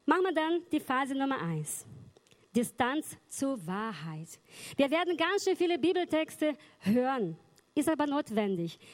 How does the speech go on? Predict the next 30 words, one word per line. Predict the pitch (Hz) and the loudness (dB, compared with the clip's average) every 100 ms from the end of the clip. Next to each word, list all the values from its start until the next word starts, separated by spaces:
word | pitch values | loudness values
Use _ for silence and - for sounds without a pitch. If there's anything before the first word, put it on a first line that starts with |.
| - | -4
Es | - 302 | 2 4
ist | |
nicht | 381 311 | 4 4
wichtig, | 392 349 | 2 4
was | 320 | 2
die | 277 | 2
Mara | 311 302 349 339 277 | 2 2 2 0 0
zu | - | 0
sagen | 254 254 247 240 | 0 2 2 2
hat, | 240 | 0
sondern | - 240 | 0 0
was | 240 - - | 0 -4 0
Gott | 254 294 | 0 0
sagt. | - 247 247 - - - | -2 -2 -2 -4 -14 -2
Und | 262 | 0
deswegen | 240 269 247 | 0 -2 0
werden | 240 294 311 | 0 0 -2
wir | 240 269 226 | 0 0 2
Wort, | 202 277 339 | 2 2 -2
ne, | 220 262 339 - - - - | -2 -2 -2 -4 -16 -14 -2
der, | 254 233 214 - - - - _ - | 0 0 -2 -10 -18 -20 -20 _ 0
Gottes | 294 - 311 220 | 2 2 -2 0
Wort | 233 240 - | 0 0 -2
hören. | 160 214 240 190 180 | 0 2 2 -2 -4
Und | 254 | -2
sogar | 240 269 294 349 | 0 2 2 0
lade | 311 302 302 | 0 0 0
ich | 277 | 0
euch | 269 262 | 0 0
ein, | 247 269 | 0 -2